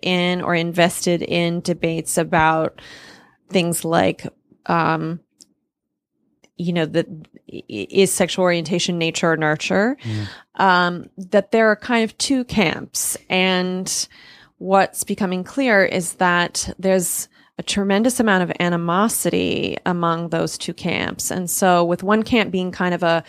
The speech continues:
Speaker 1: queer, <laughs> social constructionist oriented camp that is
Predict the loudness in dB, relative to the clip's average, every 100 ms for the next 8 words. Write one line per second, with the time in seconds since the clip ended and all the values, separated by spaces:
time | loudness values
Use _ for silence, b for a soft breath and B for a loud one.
0 | B B B B _ -14 -2 4 6 6
1 | 6 8 8 8 6 4 2 0 0 -2
2 | -4 -4 0 2 2 0 -2 0 0 0
3 | 2 0 -2 -4 -2 0 0 -2 0 2
4 | 2 0 -4 -4